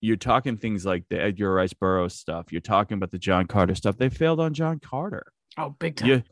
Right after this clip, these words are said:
Speaker 1: but the timing just wasn't right, in my opinion. Like,
Speaker 2: Yeah,
Speaker 1: dude, they
Speaker 2: it's,
Speaker 1: could,
Speaker 2: it's
Speaker 1: they could do a Rocketeer now. They could be, very easily do a Rocketeer. They could do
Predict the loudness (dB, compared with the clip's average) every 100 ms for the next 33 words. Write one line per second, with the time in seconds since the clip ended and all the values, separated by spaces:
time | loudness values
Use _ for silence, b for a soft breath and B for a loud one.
0 | _ _ _ 2 2 0 _ _ -4 2
1 | 2 4 4 4 4 2 4 6 4 0
2 | 0 2 2 0 -8 _ _ _ -4 0
3 | 2 2 0 -2 -4 -8 -14 -20 _ 4
4 | 6 8 6 8 8 8 8 4 4 6
5 | 6 6 0 0 0 2 2 2 0 -6
6 | -10 -10 -6 -4 -4 -4 -6 -8 -8 -6
7 | -2 0 0 0 -4 -2 -4 -4 -6 -14
8 | b b b -2 -2 -6 -4 -2 -4